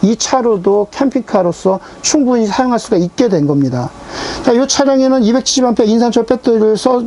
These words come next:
그, 채용을 했고, 인산철 배터리 전용 주행 충전기를 장착을 해놨기 때문에 평소에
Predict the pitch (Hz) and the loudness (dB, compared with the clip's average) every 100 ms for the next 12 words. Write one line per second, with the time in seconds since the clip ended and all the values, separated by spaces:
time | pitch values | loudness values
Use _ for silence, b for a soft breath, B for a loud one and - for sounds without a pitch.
0 | 247 392 - 185 180 269 247 240 247 - | -6 -8 0 0 2 0 2 0 -2 -2
1 | 175 214 214 B B - 202 240 254 240 | 0 0 -4 B B -2 0 0 0 0
2 | 240 226 220 190 202 214 233 190 220 202 | 0 0 0 0 0 0 -2 0 -2 0
3 | 196 175 175 220 220 170 190 180 220 226 | 0 2 2 0 0 -2 0 0 0 -2
4 | 226 - 170 190 B B B - 302 254 | -2 0 0 0 B B B 0 0 2
5 | 254 | 0